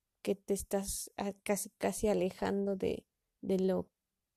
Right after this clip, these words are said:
que eres, de lo, de dónde provienes. Em, a veces la gente te mira con ojos de discriminación y te van, pues, alejando de,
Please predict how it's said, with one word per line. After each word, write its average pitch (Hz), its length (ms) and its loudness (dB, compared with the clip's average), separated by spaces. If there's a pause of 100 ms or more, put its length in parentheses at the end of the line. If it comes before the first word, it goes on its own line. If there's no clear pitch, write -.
(160)
que 190 680 4
eres, 254 580 6
de 202 180 0
lo, 180 140 -2
de 185 160 4
dónde 185 240 0
provienes. 233 720 -2 (680)
Em, 196 500 0 (1000)
a 214 80 0
veces 196 420 2
la 190 100 -2
gente 214 680 0 (480)
te 208 140 0
mira 202 480 0 (380)
con 202 200 0
ojos 202 260 0
de 196 140 2
discriminación 196 1160 0 (720)
y 208 140 0
te 196 220 0
van, 196 640 -2 (240)
pues, 196 300 -6
alejando 202 840 0 (200)
de, 190 560 -4